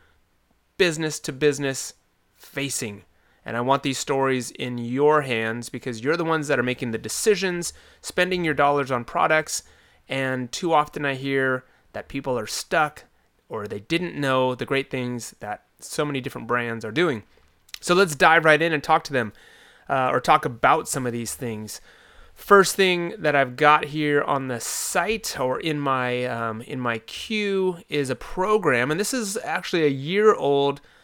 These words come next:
I thought it was still worth mentioning, though. It was called the New Denim Project by Iris Textiles. Iris Textiles was doing some really neat things with upcycled, um, denim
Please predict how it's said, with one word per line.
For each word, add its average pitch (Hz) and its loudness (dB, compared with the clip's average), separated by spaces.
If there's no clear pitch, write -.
I 123 -4
thought 165 4
it 180 2
was 170 0
still 165 0
worth 147 2
mentioning, 131 -4
though. 127 0
It 143 -6
was 123 -6
called 127 -4
the 123 -2
New 160 -2
Denim 151 0
Project 110 -4
by 113 -2
Iris 175 -2
Textiles. 107 -8
Iris 165 4
Textiles 151 2
was 127 -4
doing 135 -2
some 131 -8
really 147 -2
neat 147 -6
things 135 -6
with 135 0
upcycled, 147 0
um, 113 -6
denim 160 0